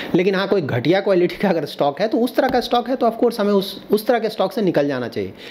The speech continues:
क्योंकि वो गिरा तो फिर वापस आना मुश्किल है। तो अगर अच्छे quality का सब कुछ है आपके यहाँ तो देखिए गिरना, देखिए recession के chances तो हैं लेकिन बहुत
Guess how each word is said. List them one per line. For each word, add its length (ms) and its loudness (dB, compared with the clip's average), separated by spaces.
क्योंकि 180 4
वो 300 6
गिरा 400 0
तो 80 -6
फिर 140 4
वापस 360 0
आना 160 -4
मुश्किल 400 0
है। 160 -6
तो 120 0
अगर 160 4
अच्छे 260 -2
quality 360 2
का 100 4
सब 200 -4
कुछ 220 -2
है 180 2
आपके 260 -2
यहाँ 280 -6
तो 60 4
देखिए 180 4
गिरना, 480 2
देखिए 200 2
recession 380 0
के 100 2
chances 440 -2
तो 60 2
हैं 120 0
लेकिन 200 2
बहुत 320 0